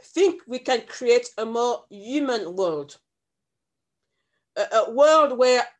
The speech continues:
humanity has more control and can define the world for themselves, for their interest. So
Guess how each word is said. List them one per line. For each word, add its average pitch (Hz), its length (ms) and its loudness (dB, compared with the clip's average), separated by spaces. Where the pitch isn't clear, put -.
humanity 240 920 -4
has 233 300 -2
more 262 480 0
control 294 680 -2
and 247 300 -2
can 233 200 -4
define 247 720 -2
the 214 160 -6
world 233 320 2
for 220 160 -8
themselves, 214 480 -4
for 202 100 -6
their 196 180 0
interest. 208 640 -8
So 277 420 -2